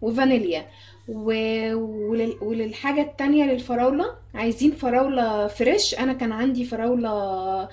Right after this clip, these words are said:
ومخزناها في الفريزر، آه، فانا هعمل منها النهارده.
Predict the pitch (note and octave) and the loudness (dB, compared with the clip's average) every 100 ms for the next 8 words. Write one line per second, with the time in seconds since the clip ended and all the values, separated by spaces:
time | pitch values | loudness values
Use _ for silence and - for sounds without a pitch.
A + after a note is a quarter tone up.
0 | - - A#3 - B3 A#3+ G#3+ A#3+ C#4 B3+ | -16 -4 -4 0 -2 0 -2 0 0 -2
1 | A3 - A3+ D4+ F#4 G#4 G#4 - - - | -6 -4 -2 0 0 0 -2 -18 -20 -20
2 | - G3+ G#3 G#3+ B3 C4+ A#3+ C#4 C4+ A#3+ | -10 -4 -4 -2 -2 -2 0 0 2 4
3 | B3+ C#4 B3+ A3 B3 C#4+ G4 | 4 2 0 0 -2 -2 -4